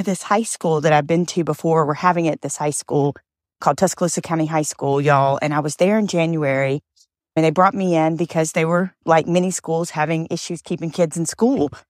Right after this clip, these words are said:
covid did a number on all of us. And so I came in, and it was one of my most favorite <laughs> gigs I've ever done. I, I'm telling you, I would say something and these kids would scream. I would say something and these kids would scream.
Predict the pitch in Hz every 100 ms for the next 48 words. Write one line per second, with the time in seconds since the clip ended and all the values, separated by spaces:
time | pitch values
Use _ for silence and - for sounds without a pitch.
0 | - - 170 185 160 175 175 170 175 180
1 | 151 165 165 - 180 254 160 110 147 -
2 | - _ _ _ _ _ _ - 208 202
3 | - 208 190 196 - - 190 - 233 240
4 | 208 185 180 185 - _ - 180 185 170
5 | 160 202 202 185 170 170 160 - _ -
6 | 185 185 175 185 180 - - _ 170 -
7 | 208 156 147 165 135 165 160 160 165 143
8 | 120 117 123 151 - 170 - 156 156 147
9 | 135 131 _ _ _ _ _ - 175 220
10 | 208 - 185 185 185 170 175 175 160 -
11 | 165 143 139 - 139 117 113 - 214 220
12 | 208 196 196 190 175 175 165 156 - 160
13 | 143 143 - 151 127 120